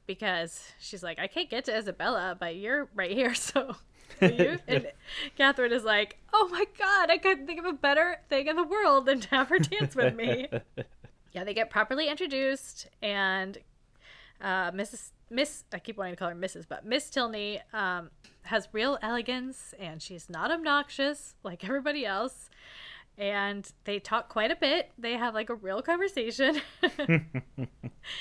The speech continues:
Speaker 1: Um, whenever she can think of something to say and has the opportunity to. <laughs> So after two dances,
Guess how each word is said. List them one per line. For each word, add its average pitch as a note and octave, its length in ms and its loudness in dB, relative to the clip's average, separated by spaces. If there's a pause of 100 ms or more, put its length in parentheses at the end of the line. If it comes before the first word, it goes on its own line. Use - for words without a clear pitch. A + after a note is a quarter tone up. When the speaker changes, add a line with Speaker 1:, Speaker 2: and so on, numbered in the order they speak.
(320)
Speaker 1:
Um, G#3+ 560 -2 (100)
whenever A3 300 -2
she - 140 -6
can B3+ 180 -4
think A3+ 180 -6
of A3 160 0 (140)
something G3+ 600 -6 (100)
to B3 100 -8
say D3+ 380 -8
and F3+ 260 -10
has E3+ 220 -6
the - 120 -10
opportunity - 540 -8
to. - 100 -14 (1500)
<laughs> A3+ 100 -8 (1200)
So B3 200 -2
after B3+ 260 4
two C#4+ 340 -4
dances, A3 640 -4